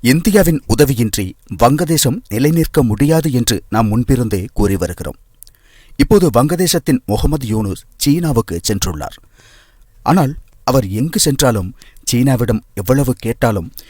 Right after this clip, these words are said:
அங்கிருந்து எவ்வளவு உதவிகளை பெற்றாலும், சீனாவால் இந்தியா அளிக்கும் உதவியை வழங்கவோ அல்லது இந்தியாவிற்கு ஒரு மாற்றாகவோ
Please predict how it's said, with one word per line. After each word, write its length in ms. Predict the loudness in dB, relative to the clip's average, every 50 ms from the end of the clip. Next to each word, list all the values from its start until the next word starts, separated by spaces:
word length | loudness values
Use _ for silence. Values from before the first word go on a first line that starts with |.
| -20 -6
அங்கிருந்து 580 | -4 -2 -2 0 0 2 2 2 0 0 -4 -4 _
எவ்வளவு 400 | -4 -2 0 0 0 0 -2 0
உதவிகளை 500 | 0 0 0 0 -2 -2 -2 0 -2 -2
பெற்றாலும், 540 | -4 -4 -8 -8 -4 -4 -4 -4 -4 -10 -12 -16 -20 -20 -20 _ -16 -8 -4
சீனாவால் 460 | -2 0 2 0 0 0 -2 -6 -8 -10 -16 -10 -4
இந்தியா 460 | -2 -2 0 0 0 0 0 0 0
அளிக்கும் 380 | 0 0 0 0 0 0 0
உதவியை 440 | 0 0 0 -2 -2 -4 -6 -6 -8 -8 _ -6
வழங்கவோ 460 | -4 -4 -4 -4 -4 -4 -4 -4 -8 -10 -12 -6
அல்லது 360 | -4 -2 0 0 -2 -2 -6 -8 -6 -6
இந்தியாவிற்கு 540 | -6 -6 -4 -4 -4 -2 -2 -4 -2 0
ஒரு 120 | 0 0 0
மாற்றாகவோ 800 | -2 -4 -4 -6 -6 -6 -4 -2 -2 -2 -2 -2 -4 -6 -6